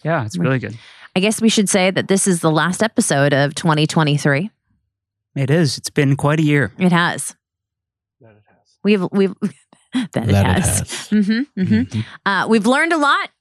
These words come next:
Speaker 2: We've excelled a lot. And now you get a whole bunch of our outtakes for the very final episode of Kent Now for the year.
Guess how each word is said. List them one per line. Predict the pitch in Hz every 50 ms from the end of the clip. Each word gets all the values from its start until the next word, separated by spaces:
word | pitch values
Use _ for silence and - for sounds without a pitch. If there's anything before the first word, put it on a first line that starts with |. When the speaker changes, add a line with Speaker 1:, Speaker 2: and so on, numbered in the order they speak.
| _ _ _ _ _ _ _ _ _ _ _ _ _ _ _ - - - _
Speaker 2:
We've | - 226 233 196 214
excelled | 190 - - 254 262 240 214 220
a |
lot. | 214 214 196 202 240 294 277 _ _ _ _ _ _ _ _ _ _ _ _ _ _ _ _ _ _ _ _ -
And | 180 185
now | 196 208 226 269 339 339 262 - - - -
you | - 180 202 226
get | 214 240 208 -
a | 156
whole | 165 - 226 226 226
bunch | 208 220 220 220 -
of | 185 175
our | 170 180 180 185 190 190 175 175 - -
outtakes | - 180 170 107 117 - 143 120 - - - - - - - 175 -
for | - - 175 160 156 156 156 151 - _ _ - _
the | - 165
very | 170 196 180 180 175
final | - - - 233 226 214 208 180
episode | 165 175 - 190 - 185 165 -
of | - -
Kent | - 175 165 -
Now | 113 151 139 135 143 151
for | - - 156
the | 151 156
year. | 127 98 73 156